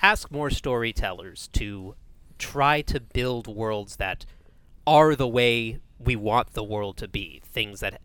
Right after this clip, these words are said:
w-, worlds that lack structural racism and structural sexism and structural homophobia, w-, worlds that lack these things that didn't require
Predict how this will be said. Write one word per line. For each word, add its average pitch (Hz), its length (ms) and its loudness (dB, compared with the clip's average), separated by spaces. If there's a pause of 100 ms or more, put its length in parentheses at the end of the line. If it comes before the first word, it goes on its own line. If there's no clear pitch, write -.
(240)
w-, 131 240 -6
worlds 123 280 -2
that 120 180 0 (220)
lack 120 520 4 (460)
structural 107 500 -2
racism 90 500 -8
and 90 100 -16
structural - 340 -10
sexism 90 560 -6
and 90 160 -20
structural 92 560 -12
homophobia, 92 560 -10 (560)
w-, 147 240 0
worlds 147 380 6
that 123 120 2
lack 147 420 4
these 123 280 -6
things 110 360 -2
that 110 200 -6
didn't 139 320 -2
require 110 720 0